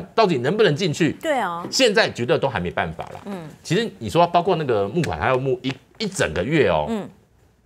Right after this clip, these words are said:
Speaker 1: 一整个月的这个款项，到时候可能有，也许是十，超过十亿都不一定。但是到时候款项要用在哪里，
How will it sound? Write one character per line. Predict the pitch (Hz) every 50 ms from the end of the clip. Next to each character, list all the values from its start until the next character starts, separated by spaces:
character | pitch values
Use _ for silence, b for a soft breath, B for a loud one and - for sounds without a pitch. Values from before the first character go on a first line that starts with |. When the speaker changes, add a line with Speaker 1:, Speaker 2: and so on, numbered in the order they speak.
| - - _ _ -
Speaker 1:
一 | - 220
整 | 180 185 - 131 95 80 78
个 | 113 117
月 | 123 175 208 185 139
的 | - 107 92 87
这 | - 165
个 | 139 127 95 98 - - - -
款 | - - - -
项， | 156 151 -
到 | 196 165
时 | -
候 | 151
可 | 135 -
能 | 90 82
有， | 98 101 80 71 -
也 | - 98 110
许 | 127 117 82 85
是 | 87 127 117
十， | - - - 90 87 92 -
超 | - 120 117
过 | 113 127 110
十 | - - 85 85
亿 | 98 101
都 | 87 92
不 | 87 - 101
一 | 151
定。 | - - 175 - B B B B B B B
但 | - 208
是 | 185 170 196 156 - B B B B -
到 | 220
时 | 214 208
候 | 196
款 | 190 - 90 85 90
项 | - 160
要 | 156 143 - -
用 | - 240 262 - - 175 -
在 | - - 185 135 90 80
哪 | 80 76 73 80 101
里， | 113 101 80